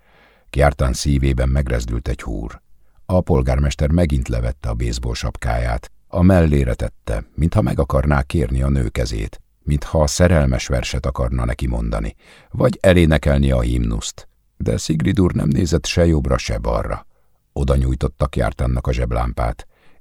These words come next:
és annyit mondott: "Majd jelentkezem." Azzal kiment, nagyon higgadtan. A polgármester eltátotta a száját, de a nő addigra már eltűnt,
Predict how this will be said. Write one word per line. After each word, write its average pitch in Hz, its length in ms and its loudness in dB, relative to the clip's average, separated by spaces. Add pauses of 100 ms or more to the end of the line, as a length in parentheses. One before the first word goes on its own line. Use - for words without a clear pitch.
és 95 280 2
annyit 64 380 -2
mondott: - 560 -4 (480)
"Majd 101 260 6
jelentkezem." 82 800 4 (220)
Azzal 69 380 0
kiment, 62 520 -2
nagyon 65 320 2
higgadtan. 60 760 -6 (540)
A 87 120 2
polgármester 73 840 2
eltátotta 65 600 -2
a 67 40 0
száját, 67 720 0
de 107 260 0
a 104 80 2
nő 113 340 4
addigra 87 500 2
már 71 260 2
eltűnt, 58 760 -4